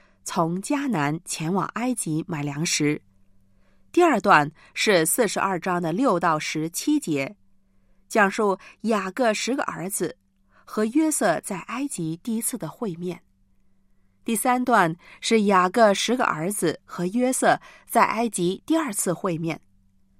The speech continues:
这是四十二章的十八到二十六节。第四段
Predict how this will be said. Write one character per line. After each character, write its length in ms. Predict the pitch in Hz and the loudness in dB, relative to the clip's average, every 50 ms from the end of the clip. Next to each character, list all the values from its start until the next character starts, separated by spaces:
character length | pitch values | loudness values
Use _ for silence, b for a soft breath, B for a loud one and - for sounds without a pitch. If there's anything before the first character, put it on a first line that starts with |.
| _ _ _ _ - | _ _ _ _ 0
这 100 | 254 226 | 0 2
是 260 | - - 220 185 175 | 2 4 4 4 2
四 220 | 175 - - 262 214 | 2 2 0 0 0
十 100 | - 208 | 0 -2
二 160 | 202 196 175 | -4 -4 -4
章 220 | 175 202 202 202 | -2 -2 0 0
的 80 | 196 170 | 0 -2
十 240 | - - - 160 170 | -2 -2 -4 -4 -2
八 320 | - 208 208 208 214 - _ _ - | 0 2 2 2 0 -4 _ _ 0
到 240 | - 220 190 - - | 2 2 2 2 0
二 180 | - 269 262 208 | -2 -2 -2 -4
十 160 | - - 170 | -4 -4 -4
六 220 | 160 202 196 156 | -2 -2 -2 -2
节。 340 | 151 - - 139 139 139 - _ _ _ _ _ _ _ _ _ _ _ _ _ _ _ _ _ _ | -4 -4 -6 -6 -6 -6 -10 _ _ _ _ _ _ _ _ _ _ _ _ _ _ _ _ _ _
第 120 | - 226 220 | -2 0 0
四 160 | - - 202 | 2 2 0
段 320 | 175 196 190 165 151 151 | 2 4 4 4 4 2